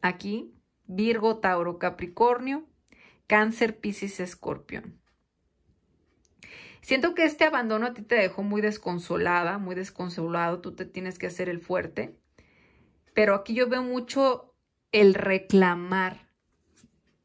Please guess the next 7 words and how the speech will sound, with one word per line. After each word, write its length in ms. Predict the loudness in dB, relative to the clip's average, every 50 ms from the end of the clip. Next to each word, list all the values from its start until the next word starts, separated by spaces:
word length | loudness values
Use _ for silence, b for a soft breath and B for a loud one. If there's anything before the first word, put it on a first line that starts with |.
| _ _ _ _ _ -2
alguien 600 | 2 2 2 2 0 -2 -4 -6 -4 -4 -2 -2
reclamando 840 | -2 -2 -2 -2 -4 -4 -4 -4 -2 -2 -2 -2 -2 -4 -6 -8 -8
constantemente. 920 | -10 -10 -10 -10 -10 -10 -10 -10 -8 -8 -8 -6 -6 -6 -8 -6 -8 -8
No 140 | -6 -6 -8
sé 140 | -8 -8 -8
si 120 | -10 -10 -10
tú, 260 | -8 -10 -10 -10